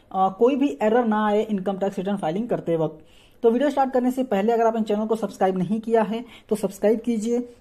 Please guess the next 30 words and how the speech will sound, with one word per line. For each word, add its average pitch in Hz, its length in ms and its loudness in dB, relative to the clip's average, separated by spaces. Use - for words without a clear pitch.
बेल 226 160 6
आइकन 262 180 0
प्रेस 254 180 0
कीजिए। 240 260 2
बेल 240 180 4
आइकन 262 200 2
प्रेस 247 160 0
करने 233 220 -2
के 226 60 -4
बाद 220 140 2
आपको 208 260 0
all 180 100 -4
पे 180 80 -4
क्लिक 226 220 -4
करना 240 220 0
है, 220 220 0
ताकि 226 160 0
मैं 247 140 2
जब 226 140 4
भी 254 80 2
वीडियोज़ 247 280 0
को 214 100 2
अपलोड 214 280 2
करूं 220 180 2
तो 233 60 0
उसके 240 160 0
नोटिफिकेशंस 247 560 0
आपको 233 240 0
मिल 226 160 0
सकें 226 360 -4